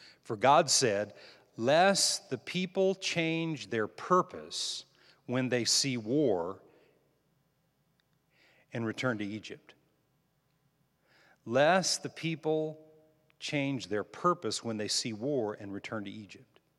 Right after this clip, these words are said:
Okay? So what was the deal? They left Egypt. God knew what was in their heart. Four hundred years of bondage, crying, moaning, groaning, screaming, doing all the stuff they're doing. You know, uh, uh,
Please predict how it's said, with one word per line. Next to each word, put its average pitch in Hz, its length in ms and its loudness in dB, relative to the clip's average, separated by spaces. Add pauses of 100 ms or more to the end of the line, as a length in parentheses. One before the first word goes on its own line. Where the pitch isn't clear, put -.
(140)
Okay? 117 260 -6 (280)
So 127 280 -2 (300)
what 147 160 2
was 123 180 -4
the 98 60 -8
deal? 104 320 -8 (380)
They 110 80 -8
left 139 280 -2
Egypt. 98 420 -12 (480)
God 127 260 4
knew 135 140 -2
what 127 120 -2
was 113 160 -4
in 120 80 -4
their 127 120 -4
heart. 87 340 -6 (220)
Four 127 180 0
hundred 139 280 -4
years 123 200 -4
of 120 120 -10
bondage, 87 440 -4
crying, 127 380 -2
moaning, 120 300 -4
groaning, 120 320 -4
screaming, 120 640 -6 (340)
doing 120 200 -2
all 120 100 2
the 117 80 -6
stuff 120 260 -4
they're 127 160 -4
doing. 87 300 -12 (460)
You 104 80 -8
know, 107 180 0 (320)
uh, 131 60 -10
uh, 113 300 -8